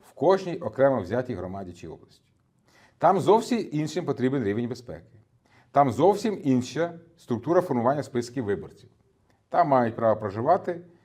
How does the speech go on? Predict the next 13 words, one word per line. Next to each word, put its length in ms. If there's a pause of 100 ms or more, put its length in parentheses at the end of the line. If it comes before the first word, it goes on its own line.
(160)
тільки 160
ті 140
особи, 340
які 180
зареєстровані 640
чи 140
прописані, 540 (140)
на 80
відміну 280
від 140
загальнонаціональних 680
виборів, 320
де 220